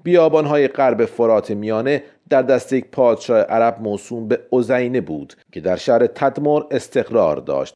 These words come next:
و قبایل عرب بیابان‌های شام در اطاعت او بودند. این پادشاه بعد از شکست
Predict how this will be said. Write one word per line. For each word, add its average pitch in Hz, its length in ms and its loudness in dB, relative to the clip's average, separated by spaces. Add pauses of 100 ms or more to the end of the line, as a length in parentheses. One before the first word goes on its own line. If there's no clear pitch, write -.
(120)
و 76 160 -4
قبایل 104 400 2
عرب 120 360 0
بیابان‌های 143 800 2
شام 160 320 0
در 135 320 0
اطاعت 107 460 0
او 95 200 -10
بودند. 69 640 -10
این 78 220 -14
پادشاه 101 560 2
بعد 113 180 4
از 113 180 2
شکست 123 380 -2